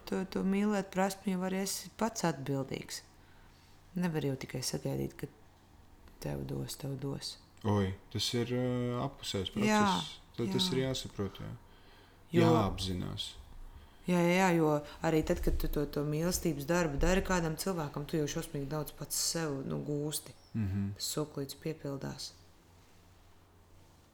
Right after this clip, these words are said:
Speaker 2: Pasties, ko sadomājam, visu kaut ko, ne?
Speaker 1: Jā, es tikai tagad sāku domāt, vai no sākotnējās sarunas mēs neesam aizgājuši galīgās pretrunās.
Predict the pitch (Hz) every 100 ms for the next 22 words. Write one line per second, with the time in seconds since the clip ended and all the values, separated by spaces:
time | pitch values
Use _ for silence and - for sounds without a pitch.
0 | - - - - - - - - - -
1 | - - - - - - - - - -
2 | - - - - - - - - - -
3 | - - - - - 92 92 - 101 98
4 | 95 98 101 101 - 107 - 98 104 135
5 | - - - 208 175 143 - - 156 165
6 | - 165 143 175 165 139 143 143 - 175
7 | - 139 143 143 139 - 160 143 - 147
8 | 143 160 151 151 151 156 - 139 135 151
9 | 139 135 - - 160 160 143 135 135